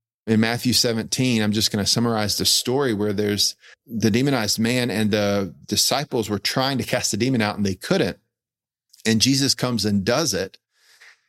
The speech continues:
And he rebukes his disciples for not having faith. And he says, "Some only come out by prayer and fasting."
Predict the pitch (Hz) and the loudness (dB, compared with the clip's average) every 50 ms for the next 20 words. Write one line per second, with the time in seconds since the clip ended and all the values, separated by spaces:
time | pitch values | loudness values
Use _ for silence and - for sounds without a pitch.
0 | _ _ - - 104 107 139 131 120 120 98 95 - 139 175 185 - - - 147 | _ _ -4 -2 2 2 2 2 2 0 -2 -2 -2 -2 0 2 2 0 0 0
1 | 131 - 123 - - 127 123 135 - - 113 107 - - - 113 117 117 - - | -2 0 0 0 2 0 -2 -4 -4 -4 -4 -4 -4 -2 -2 0 0 0 0 0
2 | 120 120 107 107 101 98 - - - - 175 139 101 90 92 - _ - - 110 | -2 -2 0 0 -2 -4 -6 -6 -2 0 0 0 0 -2 -4 -10 _ -6 -2 0
3 | 107 107 - - 127 110 98 - - - - 139 151 165 147 135 123 123 117 98 | 2 2 2 2 2 2 2 2 2 2 2 0 -2 -2 -2 -2 -2 -2 -4 -4
4 | - - 123 117 110 113 98 101 104 101 101 - - - 123 113 113 113 104 101 | -2 -2 0 0 0 0 0 -2 -2 -2 -4 -4 -4 -2 0 0 0 0 -2 -2
5 | - 117 113 120 120 - - - - - | -2 -2 -2 0 0 0 -2 -2 -6 -12